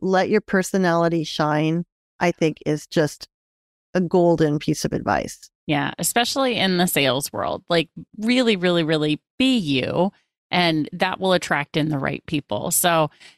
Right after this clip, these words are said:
Speaker 2: Kate, this has been so great. Thank you so much for, for sharing your brilliance here on the show. I really appreciate you.
Speaker 1: Well, thank you, Jen-, Jenny. Thank you, Jenny. You brought my brilliance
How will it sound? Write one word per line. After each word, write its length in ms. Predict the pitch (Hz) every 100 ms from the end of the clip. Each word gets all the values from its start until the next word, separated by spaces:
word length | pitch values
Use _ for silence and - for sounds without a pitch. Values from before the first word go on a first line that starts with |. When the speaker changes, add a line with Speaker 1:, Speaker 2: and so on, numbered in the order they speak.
| -
Speaker 2:
Kate, 300 | 302 277 240
this 200 | 294 320
has 180 | 392 302
been 260 | 185 165 170
so 460 | - - 247 233
great. 300 | 220 170 175
Thank 260 | 262 294 -
you 160 | 381
so 600 | 349 - - 208 196 214 220
much 360 | 202 190 170
for, 340 | - 180 180 -
for 180 | - 190
sharing 600 | - 180 175 175 175 175 -
your 640 | 165 175 175 170 175 175
brilliance 840 | 165 147 170 175 185 180 175 151 -
here 260 | - 170 147
on 160 | 170
the 80 | 156
show. 260 | - 151 143
I 100 | 180
really 320 | 170 190 175
appreciate 480 | 151 151 - 139 -
you. 300 | 151 - 151 _ _ _ _
Speaker 1:
Well, 180 | 220 220 -
thank 260 | 240 233
you, 120 | 254
Jen-, 400 | 226 214 208 208 -
Jenny. 560 | 170 214 196 160 185 220
Thank 220 | 208 220
you, 80 | 247
Jenny. 260 | 220 196 185
You 140 | 208 240
brought 320 | 226 214 -
my 200 | 196 180
brilliance 580 | 175 180 185 170 -